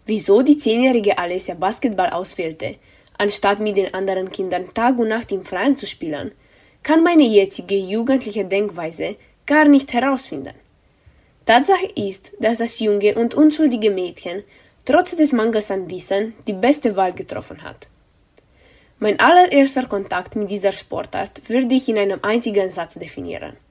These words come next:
Es war Liebe auf den ersten Blick. Liebe, die täglich bis heutzutage immer deutlicher wird. Die Zeit verging und das ehemalige junge und unschuldige Mädchen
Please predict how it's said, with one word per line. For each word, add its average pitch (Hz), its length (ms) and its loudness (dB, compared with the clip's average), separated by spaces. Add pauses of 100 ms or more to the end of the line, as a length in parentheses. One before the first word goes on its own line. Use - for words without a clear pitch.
(440)
Es 208 200 0
war 202 120 -2
Liebe 247 440 2
auf 202 140 0
den 196 180 -2
ersten 202 460 -2
Blick. 151 340 -12 (680)
Liebe, 196 600 -4
die 214 140 -6
täglich 240 540 0
bis - 240 -6
heutzutage 233 760 0
immer 240 340 6
deutlicher 170 560 -4
wird. - 200 -14 (520)
Die 240 80 0
Zeit 359 260 4
verging 208 480 0 (120)
und 214 160 2
das 208 160 0
ehemalige 302 580 6
junge 202 500 4
und 208 220 0
unschuldige 269 560 4
Mädchen 185 540 -6